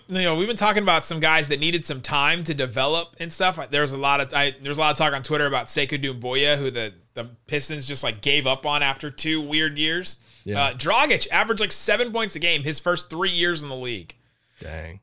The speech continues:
Speaker 1: And he played a bunch of games there for the Suns. So
Speaker 2: Phoenix, yeah.
Speaker 1: some of these guys take a little bit of time. Take a little bit of time
Speaker 2: Well,
Speaker 1: to get
Speaker 2: Phoenix
Speaker 1: there.
Speaker 2: had some weird crap going on those early days with him. And
Speaker 1: For sure.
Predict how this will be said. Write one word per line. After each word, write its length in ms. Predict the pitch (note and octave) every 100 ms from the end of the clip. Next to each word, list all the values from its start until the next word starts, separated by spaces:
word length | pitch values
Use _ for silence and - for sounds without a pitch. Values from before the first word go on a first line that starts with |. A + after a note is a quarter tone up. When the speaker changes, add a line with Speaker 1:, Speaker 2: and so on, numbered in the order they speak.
| _ _
Speaker 1:
And 220 | C3+ C#3 C#3
he 140 | D3+
played 300 | D3 E3 E3+
a 40 |
bunch 260 | C#3 D3+ D3+
of 80 | B2
games 320 | C#3+ D#3 C3+
there 160 | C3 A#2+
for 100 | A#2
the 120 | A2
Suns. 420 | - G#2+ F#2+ F2+
So 240 | - A2
Speaker 2:
Phoenix, 440 | G#2 A2 A#2+ F2 -
yeah. 220 | G2+ G2+ - -
Speaker 1:
some 180 | E3+
of 60 | A#3
these 160 | A3+ D3
guys 340 | D#3 D3+ C3+
take 180 | D#3 D3+
a 40 |
little 360 | C3+ D3 G3+ G#3
bit 100 | G3+
of 80 | F#3
time. 400 | F#3 F3+ G#2+ D#2+ -
Take 200 | E3+ F3+
a 40 |
little 160 | A#3+ C4+
bit 100 | D#4
of 40 |
time 220 | - D#4 C#4+
Speaker 2:
Well, 20 |
Speaker 1:
to 60 |
get 120 | F3+ C4+
Speaker 2:
Phoenix 280 | G#3 C3+
Speaker 1:
there. 100 | A#2
Speaker 2:
had 120 | F#3+ -
some 180 | C3+
weird 300 | B2 D3 C3+
crap 340 | - B2+ B2+ -
going 220 | A2+ G#2+
on 180 | G#2 G#2
those 180 | G#2 G#2+
early 280 | A#2+ A2+
days 320 | G2+ F#2+ F#2+ G#2
with 160 | F#2+
him. 180 | F#2+ F#2
And 60 | F2+
Speaker 1:
For 160 | F#3+ A3+
sure. 380 | - C4+ G#2+